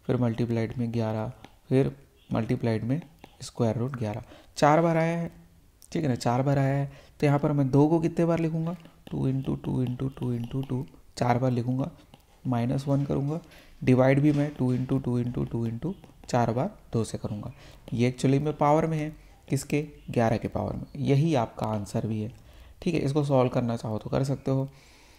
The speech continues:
दो दूनी चार, दूनी आठ, सोलह, ठीक ना। सोलह माइनस एक कितना हो जाएगा? पन्द्रह। पन्द्रह divided by कितना हो जाएगा? सोलह।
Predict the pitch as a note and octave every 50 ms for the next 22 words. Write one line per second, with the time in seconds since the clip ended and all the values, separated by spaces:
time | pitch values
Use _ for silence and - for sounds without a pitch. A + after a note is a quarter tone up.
0 | _ - - C#3 D3 D3+ D3 C#3+ C#3 C#3 C3 C#3 C3+ C3 C3 C3 C3 C3 B2+ B2
1 | B2 A#2 A#2 A#2+ - - - - _ - _ - - - C#3 A#2+ G#2+ A2 - -
2 | - - - - - C#3 B2+ B2 A#2+ A#2+ - C#3+ C#3 C#3 C#3+ C#3+ D3 C#3+ C#3+ C#3+
3 | C#3+ C#3+ C#3 C#3 C#3 - C#3+ - - C#3+ C#3+ C#3+ C#3 C#3 C#3 C3+ C#3 C#3 C#3+ C#3
4 | - _ - - - - A2 G#2 G2+ G#2 A2+ B2 - - - _ _ - _ -
5 | C3 B2+ C3 C#3 C#3 C#3+ D3 C#3+ C#3 C3+ C3 C#3 C3+ C#3 C#3 C3+ C3+ C#3 C3 C3+
6 | C3+ C3+ C3 C3 C3+ C#3+ D3 D3 - _ _ _ _ _ _ _ _ _ _ -
7 | _ _ _ _ _ _ _ _ _ _ _ _ - - - - A#2 A2 G#2 G#2
8 | B2